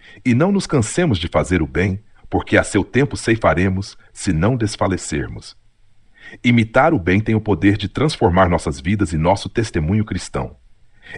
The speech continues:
Em Gálatas seis nove, Paulo nos encoraja a não nos cansarmos de fazer o bem,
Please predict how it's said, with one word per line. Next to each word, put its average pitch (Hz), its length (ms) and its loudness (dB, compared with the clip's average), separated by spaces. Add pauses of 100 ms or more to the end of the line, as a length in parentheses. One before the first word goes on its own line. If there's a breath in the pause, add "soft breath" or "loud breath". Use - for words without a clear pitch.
Em 107 140 4
Gálatas 101 380 2
seis 78 240 -2
nove, 87 300 2
Paulo 120 280 4
nos 98 160 0
encoraja 95 500 2
a 90 40 0
não 117 160 0
nos 160 180 -4
cansarmos 113 560 2
de - 80 -10
fazer 85 320 -2
o 78 40 -2
bem, 69 320 -4